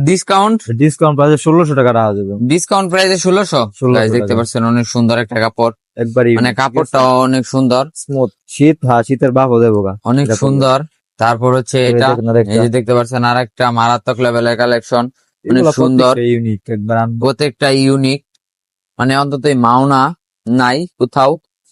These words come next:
Speaker 2: একবার আনকমন।
Speaker 1: আপনারা চাইলে নিতে পারেন। এটা
Speaker 2: দুনো
Speaker 1: অনেক
Speaker 2: সাইডে পিস
Speaker 1: সুন্দর।
Speaker 2: হবে, পিছনে সামনে, দুনো সাইডে।
Speaker 1: পিছনে সামনে সুন্দর একটা কালেকশন। আপনারা চাইলে নিতে পারেন, অনেক সুন্দর সুন্দর কালেকশন আছে নাটায়ে।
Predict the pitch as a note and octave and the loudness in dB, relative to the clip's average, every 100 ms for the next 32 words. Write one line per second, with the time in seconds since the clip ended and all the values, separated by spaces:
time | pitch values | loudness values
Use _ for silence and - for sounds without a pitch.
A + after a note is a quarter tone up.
0 | _ _ A2+ A#2+ C3+ C3+ C3+ A#2+ A#2 G#2+ | _ _ -6 0 2 2 0 -2 -2 -2
1 | C3 C3 B2+ B2+ B2 C3 C3+ B2+ D3 C#3 | 0 0 0 -2 0 0 0 0 0 0
2 | C3 C#3+ - A2+ D#3 F3 C3 E3 D3+ C#3 | -2 -4 -10 -2 2 2 2 4 4 4
3 | C#3 C3+ A#2+ G#2+ A2+ D3 C#3 C#3 C3+ - | 2 2 0 0 0 0 0 0 -2 -2
4 | C3 C3 B2 B2+ C3 - A#2+ C#3+ - C#3 | -2 -2 -4 -2 -2 -2 -2 -2 0 -2
5 | C#3 C#3 C3 C3+ C3 C#3 - C#3 C#3 C3+ | -2 -2 0 0 0 -2 -2 0 2 2
6 | C3+ C3+ C3+ B2 C3 B2+ - C3 C3+ - | 2 0 0 0 2 0 -2 -2 -2 -8
7 | - - _ - A#2 C3+ C#3 C3+ B2+ C3 | -20 -20 _ -6 -2 0 0 -2 0 2
8 | C3 C3 C3+ C3 B2+ C3 C3 B2 C3 B2+ | 0 0 0 0 0 0 -2 -2 0 0
9 | B2+ C3 C3+ B2 B2 B2 B2+ B2 B2 A#2 | 0 -2 -2 0 0 0 -2 -2 -2 -2
10 | B2 B2 A#2+ A#2+ B2+ A#2+ | -2 -2 -2 -2 -2 -2